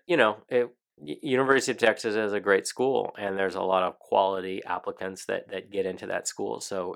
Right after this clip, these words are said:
it is more competitive. But I remember I, I went to go talk to my professor after the fact, and I was like,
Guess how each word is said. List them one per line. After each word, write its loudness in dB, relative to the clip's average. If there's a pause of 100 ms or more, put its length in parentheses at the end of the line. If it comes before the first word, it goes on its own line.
it -8
is -6
more -6
competitive. -6
But 0
I 6
remember 6
I, 2 (340)
I -4
went -2
to -4
go 0
talk 0
to -10
my -4
professor -4
after -6
the -14
fact, -8
and -10
I -8
was -14
like, -10